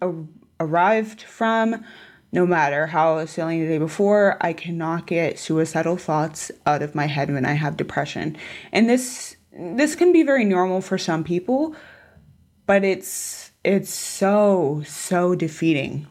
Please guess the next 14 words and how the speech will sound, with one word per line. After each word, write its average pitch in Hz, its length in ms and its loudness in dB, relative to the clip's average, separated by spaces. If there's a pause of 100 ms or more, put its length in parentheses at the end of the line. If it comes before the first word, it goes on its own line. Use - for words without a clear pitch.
when 170 160 0
you 165 80 2
have 170 220 0
depression 165 460 -2
and 156 140 0
you're 143 100 0
constantly 147 840 -2
having 160 360 -2
to 156 240 0
wave 160 360 2
away 160 300 4
those 143 360 -2
suicidal 135 540 -2
thoughts, - 500 -4